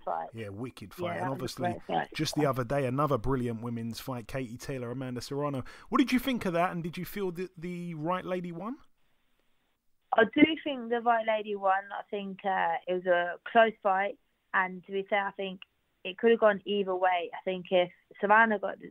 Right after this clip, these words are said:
Speaker 1: the decision, you wouldn't complain. Katie got the decision, you can't complain. It was a very, very good fight. And obviously, uh, I think the fifth round, Amanda almost had her out of there.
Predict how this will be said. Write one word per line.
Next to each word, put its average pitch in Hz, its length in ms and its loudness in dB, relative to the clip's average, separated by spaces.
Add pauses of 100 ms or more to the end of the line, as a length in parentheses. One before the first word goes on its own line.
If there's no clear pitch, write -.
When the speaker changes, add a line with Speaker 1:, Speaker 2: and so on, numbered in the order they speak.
Speaker 1:
the 185 120 -2
decision, 175 600 -2 (580)
you 185 140 0
wouldn't 185 320 4
complain. 175 600 2 (320)
Katie 214 240 0
got 202 160 0
the - 260 -8
decision, 175 280 -2
you 175 60 -8
can't 190 220 2
complain. 170 360 0
It - 80 -2
was 170 100 0
a 165 100 2
very, 185 260 6
very 175 260 0
good 170 280 -8
fight. 160 260 -2 (540)
And 175 160 -4
obviously, 170 760 -2
uh, 160 340 -4
I - 80 -8
think 175 180 -6
the 165 100 -4 (120)
fifth 202 220 4
round, 170 440 6 (460)
Amanda 175 640 2 (260)
almost 175 420 -2
had 185 120 -2
her 175 80 -4
out 170 240 0
of 165 60 -12
there. 165 320 -6